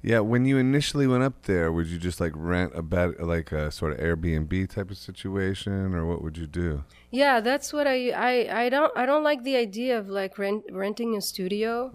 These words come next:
Speaker 1: Uh-huh.
Speaker 2: and it's more expensive anyways, you know?
Speaker 1: I
Speaker 2: So
Speaker 1: mean,
Speaker 2: I would
Speaker 1: to
Speaker 2: just
Speaker 1: live.
Speaker 2: To live?
Speaker 1: Yeah,
Speaker 2: Oh,
Speaker 1: like, when you
Speaker 2: yeah.
Speaker 1: would go up
Speaker 2: When
Speaker 1: there,
Speaker 2: I was
Speaker 1: like
Speaker 2: visiting, yeah, I, I would, I, we would rent, uh, uh, you know, sometimes for a weekend.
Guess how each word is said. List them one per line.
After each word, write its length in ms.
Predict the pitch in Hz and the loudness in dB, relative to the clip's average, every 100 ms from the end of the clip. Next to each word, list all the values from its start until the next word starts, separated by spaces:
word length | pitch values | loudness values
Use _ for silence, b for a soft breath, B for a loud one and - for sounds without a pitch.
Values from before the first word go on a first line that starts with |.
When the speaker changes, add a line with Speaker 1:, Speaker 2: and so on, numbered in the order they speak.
| 180 | -2
Speaker 1:
Uh-huh. 80 | |
Speaker 2:
and 160 | 87 196 | 0 2
it's 400 | 196 - - - | 0 -4 -8 -4
more 240 | 190 202 | 0 0
expensive 520 | 208 - 202 202 220 202 | 0 -2 -4 -4 -4 -4
anyways, 720 | 196 202 208 214 220 214 - | 0 0 0 -4 -6 -6 -8
you 180 | - 185 | -6 -6
know? 280 | 180 180 226 b b b b b | -4 -6 -8 b b b b b
Speaker 1:
I 20 | 107 | 2
Speaker 2:
So 40 | |
Speaker 1:
mean, 100 | 117 | 6
Speaker 2:
I 60 | 110 | 6
would 60 | 110 | 4
Speaker 1:
to 40 | |
Speaker 2:
just 100 | 92 | 4
Speaker 1:
live. 480 | 101 87 73 - - B B B B - | 6 6 4 -4 -16 B B B B -4
Speaker 2:
To 120 | 233 | 0
live? 540 | 226 269 370 - - - | 4 4 4 -4 -20 -4
Speaker 1:
Yeah, 160 | 196 202 | 4 10
Speaker 2:
Oh, 100 | 320 | 10
Speaker 1:
like, 100 | 359 | 10
when 80 | 359 | 10
you 60 | 262 | 10
Speaker 2:
yeah. 80 | 285 | 10
Speaker 1:
would 140 | 196 | 8
go 160 | 117 220 | 8 8
up 80 | 214 | 8
Speaker 2:
When 140 | 262 | 8
Speaker 1:
there, 100 | 294 | 10
Speaker 2:
I 40 | |
was 160 | 320 - | 10 8
Speaker 1:
like 80 | - | 4
Speaker 2:
visiting, 400 | 311 349 285 240 | 2 4 2 6
yeah, 600 | 285 330 233 240 233 208 208 | 8 10 8 6 6 4 2
I, 60 | |
I 20 | |
would, 260 | 233 233 202 | 2 2 -4
I, 380 | - 226 240 208 - | -2 0 2 0 -4
we 180 | - 220 | -4 -2
would 220 | 220 202 | 0 0
rent, 340 | 208 220 226 - | 0 0 -2 -6
uh, 440 | 208 202 196 196 - _ _ 339 - | -4 -2 -2 -6 -8 _ _ -18 -10
uh, 60 | 202 196 330 - | -8 -10 -14 -4
you 140 | 208 | -2
know, 180 | 190 185 | 0 -2
sometimes 540 | - 202 208 196 196 | -2 -4 0 -2 -2
for 80 | 208 | -4
a 80 | 180 | -4
weekend. 800 | 190 269 254 262 240 240 240 | -2 -2 0 0 0 0 -2